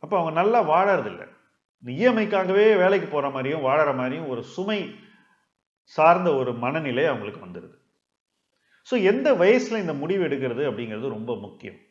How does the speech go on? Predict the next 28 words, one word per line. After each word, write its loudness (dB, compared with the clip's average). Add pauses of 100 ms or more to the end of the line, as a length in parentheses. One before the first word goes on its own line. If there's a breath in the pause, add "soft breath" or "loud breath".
(560 soft breath)
என்னை 0
பொறுத்த 0
வரைக்கும் 0
ஐடியல் 2
ஏஜ்னு -4
பாத்தீங்கன்னா -6
ஒரு -4
தேர்ட்டி -6
ஃபைவ் -8
நல்ல -6
ஏஜ்னு -8
நான் -14
நினைக்கிறேன். -16 (320)
ஏன்னா -6 (380 loud breath)
மிந்தி 0
இருந்த 2
சூழ்நிலை 0
ரியல் 0
எஸ்டேட்ல -4
இல்ல, -6
விலைவாசி 4
அப்படியே -2
ஏறி -2
போய் -4
ஓடுற -2
அளவுக்கு -6
எல்லாம் -8
இல்ல. -12